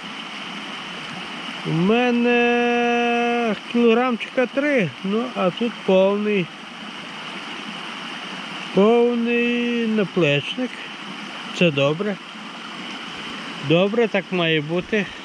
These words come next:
Син має більше збирати, як батько. Ну, а вам бажаю не менше назбирати, як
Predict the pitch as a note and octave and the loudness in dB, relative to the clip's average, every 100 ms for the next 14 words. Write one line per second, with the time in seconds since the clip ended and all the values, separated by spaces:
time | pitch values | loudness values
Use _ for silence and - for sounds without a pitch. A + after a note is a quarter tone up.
0 | - F#3 F#3 F#3 F3+ F3 D#3+ D#3 D#3 - | -4 0 2 2 2 2 2 2 0 0
1 | E3+ E3+ F#3+ F3+ - F#3+ F3 G3 F3+ - | -2 0 0 0 0 0 0 0 -2 -6
2 | F3 - - - - - - - - - | -6 -6 -10 -12 -12 -10 -10 -8 -8 -8
3 | - F3 B3 G#3+ G3 G3 G3 F#3+ E3 D#3 | 2 6 8 6 6 6 6 4 4 4
4 | E3+ F3 E3 D#3 D#3 D3+ C#3+ C#3 C#3 - | 4 4 4 6 4 4 4 2 0 0
5 | F3 G3 G3 G3 A3 G#3 - F3 | 0 2 0 2 2 2 2 0